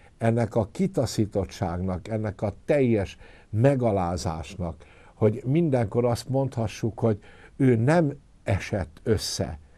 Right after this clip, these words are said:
ahogy az ősi <clears throat> szép ima és ének mondja, „Stabat Mater”, állt az anya. Na, erre emlékeztet a negyedik.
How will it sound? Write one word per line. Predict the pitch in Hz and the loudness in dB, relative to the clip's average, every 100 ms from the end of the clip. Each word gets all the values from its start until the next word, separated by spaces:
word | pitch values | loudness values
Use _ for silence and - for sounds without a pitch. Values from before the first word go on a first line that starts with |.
| - - - - - | -20 -20 -20 -20 -6
ahogy | 113 113 104 | 2 2 4
az | 104 95 - - - | 0 -2 -8 -16 0
ősi | 165 101 107 92 - - - | 2 2 0 0 -4 -18 0
<clears throat> | 180 190 131 95 | 10 12 10 6
szép | - 135 123 - | 2 4 4 4
ima | 143 123 107 | 0 2 2
és | 101 92 | 2 0
ének | 117 104 95 113 | 0 0 -2 -4
mondja, | 107 104 101 - - - | -2 0 0 -2 -18 -14
„Stabat | - - 139 143 120 90 76 95 | -12 -2 0 2 0 -2 -2 -4
Mater”, | 95 87 85 - 90 85 - | -2 0 -2 -2 -2 -2 -6
állt | 139 143 117 - - - | -4 0 0 -2 -10 -6
az | 90 | -6
anya. | 95 95 92 92 - - - - - - - - - | -4 -4 -4 -6 -8 -14 -20 -20 -20 -20 -20 -20 -6
Na, | 120 135 | 0 0
erre | - 135 110 | 4 4 4
emlékeztet | 107 95 92 90 90 - 95 - | 2 0 -2 -2 -4 -4 -4 -2
a | 87 | -2
negyedik. | 87 78 71 - - | -2 -4 -8 -12 -14